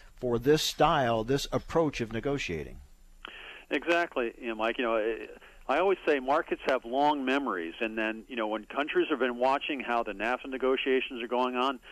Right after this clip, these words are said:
Speaker 2: they're certainly watching with, uh, increased, uh, scrutiny with the thing that's going on between the U S and China right now, a-, and, and they're, they're saying, you know, "What is it like to w-, do business with the United States now? Uh,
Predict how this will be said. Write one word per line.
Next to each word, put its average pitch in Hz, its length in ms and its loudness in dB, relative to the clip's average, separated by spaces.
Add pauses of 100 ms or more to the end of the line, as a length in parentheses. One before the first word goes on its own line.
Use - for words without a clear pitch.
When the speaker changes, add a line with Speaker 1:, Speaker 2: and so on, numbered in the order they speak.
(140)
Speaker 2:
they're 107 220 -8
certainly 147 260 0
watching 120 560 0
with, 113 240 0
uh, 101 320 0 (160)
increased, 135 480 -4 (240)
uh, 98 140 -4 (100)
scrutiny 107 380 -8
with 110 240 -10
the 98 200 -2 (140)
thing 117 180 -4
that's 110 120 -8
going 113 260 -4
on 113 140 -2
between 107 300 -10
the 101 40 -10
U 101 140 -2
S - 100 -4
and 92 100 -20
China 139 280 -2
right 139 240 2
now, 139 260 -2 (800)
a-, - 20 -4
and, 120 360 -4
and 131 240 -4
they're, 123 180 0
they're 127 240 0
saying, 139 320 0
you 120 80 -4
know, 110 100 0
"What 127 220 2
is 156 160 2
it 143 80 2
like 123 360 0
to 113 100 -8
w-, 107 180 -10
do 127 160 -2
business 127 420 0
with 113 120 -2
the 110 40 -2
United 107 280 0
States 113 320 2
now? 90 320 -6 (400)
Uh, 90 400 0